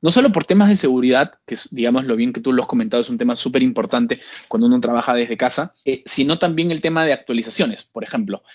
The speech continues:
este es un dispositivo que es, ha sido desarrollado entre Lenovo y Microsoft.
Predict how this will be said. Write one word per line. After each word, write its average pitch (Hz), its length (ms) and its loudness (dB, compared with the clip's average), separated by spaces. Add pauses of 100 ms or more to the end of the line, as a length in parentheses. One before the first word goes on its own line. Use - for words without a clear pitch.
(140)
este - 160 -8
es - 60 -10
un 156 80 -4
dispositivo 143 680 0 (100)
que - 80 -12
es, - 180 -8
ha 139 80 -4
sido 143 200 0
desarrollado 120 480 -2
entre 127 180 -2
Lenovo 113 260 0
y 120 60 2
Microsoft. 107 480 -2